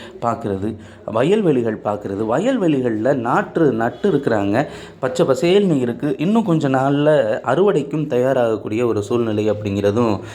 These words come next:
நிச்சயமாக இருக்கக்கூடிய அந்த காட்சியெல்லாம் நம்ம பார்த்துட்டு போய்கிட்டு இருக்கோம். ரயில்ல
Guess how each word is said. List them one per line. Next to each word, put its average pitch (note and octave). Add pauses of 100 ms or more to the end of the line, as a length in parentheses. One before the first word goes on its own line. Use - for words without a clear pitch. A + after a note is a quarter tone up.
(140)
நிச்சயமாக A#2
இருக்கக்கூடிய A2
அந்த G#2+
காட்சியெல்லாம் A2
நம்ம G2+
பார்த்துட்டு A2+
போய்கிட்டு A2
இருக்கோம். G#2 (420)
ரயில்ல F3